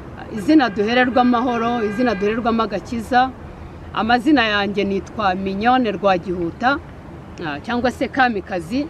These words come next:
yose ni ayanjye. Ndi umubyeyi, mfite abana batatu n'umutware. Rero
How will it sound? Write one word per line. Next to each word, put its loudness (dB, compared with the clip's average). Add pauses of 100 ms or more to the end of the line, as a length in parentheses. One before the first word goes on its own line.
yose 0
ni 4
ayanjye. 4 (560)
Ndi -4
umubyeyi, 2
mfite -4
abana 2
batatu -8
n'umutware. 2 (1080)
Rero 6